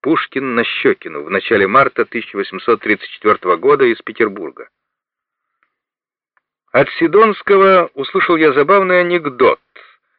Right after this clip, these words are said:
о том, как Филарет жаловался Бенкендорфу на один стих Пушкина в "Онегине", там, где он, описывая Москву, говорит: "И стая галок на крестах".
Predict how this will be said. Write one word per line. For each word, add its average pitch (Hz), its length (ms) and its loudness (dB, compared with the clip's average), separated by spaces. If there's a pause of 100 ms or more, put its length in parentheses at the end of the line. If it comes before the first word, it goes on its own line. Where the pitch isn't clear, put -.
(220)
о 104 140 0
том, 143 300 2
как 110 220 -2 (120)
Филарет 127 480 2 (420)
жаловался 101 680 2
Бенкендорфу 92 920 0
на 95 140 0
один 104 320 -2
стих - 320 -6
Пушкина 110 500 -4
в 107 80 0
"Онегине", 71 680 -6 (600)
там, 147 240 2
где 123 200 0
он, 113 120 2
описывая 104 560 0
Москву, 113 480 -2
говорит: 120 420 2 (880)
"И 92 120 -4
стая 143 480 0
галок 123 600 2
на 104 100 -2
крестах". - 800 -6